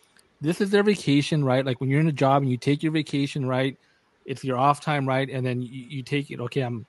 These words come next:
I'm off until this time." Like, are there guys that are gonna be like, "You know what? I'm off until next week. That's when I'll show up. That's when I'm supposed to be there." Like,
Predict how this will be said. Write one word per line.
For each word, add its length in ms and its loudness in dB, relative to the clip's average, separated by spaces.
I'm 160 -6
off 200 4
until 200 -4
this 200 -4
time." 220 -6
Like, 160 -10
are 120 6
there 120 4
guys 260 6
that 60 2
are 40 0
gonna 160 2
be 100 0
like, 180 2
"You 80 0
know 80 4
what? 320 4
I'm 160 2
off 200 4
until 240 -2
next 460 -10
week. 200 -6
That's 180 -2
when 100 2
I'll 120 6
show 260 6
up. 200 6
That's 180 -8
when 100 -6
I'm 100 -8
supposed 380 -10
to 60 -12
be 140 -4
there." 220 -4
Like, 180 -2